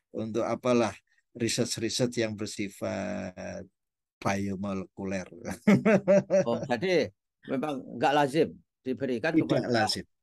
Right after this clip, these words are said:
Speaker 2: medical check up, ya?
Speaker 1: Mahal sekali, Prof.
Speaker 2: Oh.
Speaker 1: Tapi yang jelas, Prof nanti akan merasakan, "Badan saya kok setelah rajin olahraga kok tambah seger, ya?
Speaker 2: Ya.
Speaker 1: Gampang capek."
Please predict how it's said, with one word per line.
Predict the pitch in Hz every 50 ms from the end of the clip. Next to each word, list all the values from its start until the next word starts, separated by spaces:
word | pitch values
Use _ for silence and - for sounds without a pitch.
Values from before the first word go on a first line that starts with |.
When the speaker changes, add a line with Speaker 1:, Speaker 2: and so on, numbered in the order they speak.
| _ _ _ _
Speaker 2:
medical | 107 113 107 120 110 113 110 98
check | - 110 92
up, | 92 90 - _ -
ya? | - - 120
Speaker 1:
Mahal | 120 120 113 104 92 98 117 110 110 107 101
sekali, | - - - - 90 95 98 113
Prof. | 113 - 143 156 165 156 139 110 92 90 _ _ _ _ _ _ _ _ _
Speaker 2:
Oh. | - - - 95 95 95 85
Speaker 1:
Tapi | 82 98 110 - 156 147
yang | 143 135
jelas, | 135 - 113 131 147 147 -
Prof | - 147 151 147 139
nanti | 143 131 123 127
akan | 123 123 123 131
merasakan, | 127 127 120 120 117 - 120 120 - 123 120 117 - - - - - _ _ _ _ _ _ _
"Badan | 123 117 131 127
saya | 123 123 - 147
kok | 156 151 - -
setelah | - - 151 139 143 143 135 127 - -
rajin | - - 139 135 135 - 135 120
olahraga | 120 123 127 123 127 127 123 - 143 139
kok | 135 - - -
tambah | - - 135 127 113 113 113 110
seger, | - - 107 - _ _ - - 139 135
ya? | 120 120 113 95 85 82 82 - _ _ _ - - -
Speaker 2:
Ya. | - 104 98 95 90 82 - - _ _ _ _
Speaker 1:
Gampang | - 110 107 101 98 117 110 110
capek." | 98 - 120 104 101 - - _ - 110 98 87 76 69 -